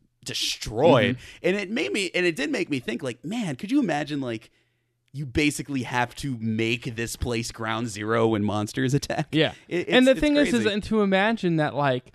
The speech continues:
Speaker 2: you get to see that destruction and remember that this has been happening in cities all around the world.
Speaker 1: Yeah.
Speaker 2: In Paris, in New York, in Beijing. And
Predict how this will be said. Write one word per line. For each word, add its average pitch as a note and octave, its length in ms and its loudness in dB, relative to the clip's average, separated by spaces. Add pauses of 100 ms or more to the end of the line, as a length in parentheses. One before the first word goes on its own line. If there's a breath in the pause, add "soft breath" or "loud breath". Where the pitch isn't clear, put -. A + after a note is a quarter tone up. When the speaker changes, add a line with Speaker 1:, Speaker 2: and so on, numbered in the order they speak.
(220 soft breath)
Speaker 2:
you E3 180 0
get G#3+ 200 0
to F3+ 80 -2
see G#3 220 -4
that F3 160 2
destruction F3 500 0
and D3 120 0
remember D3 400 2
that C3+ 160 0
this D#3 180 0
has D#3 120 -2
been C#3 140 2
happening C3 420 0
in A#2 100 -2
cities A#2 460 -6
all A#2+ 340 2
around A#2 280 -2
the E2+ 60 -8
world. G2+ 380 -2
Speaker 1:
Yeah. G#2 320 -4
Speaker 2:
In A#2 140 -8
Paris, C3+ 640 0 (120)
in C#3+ 180 -6
New A2+ 80 -4
York, B2+ 580 0
in A2+ 160 -2
Beijing. C3 580 0 (360 soft breath)
And C#3+ 400 2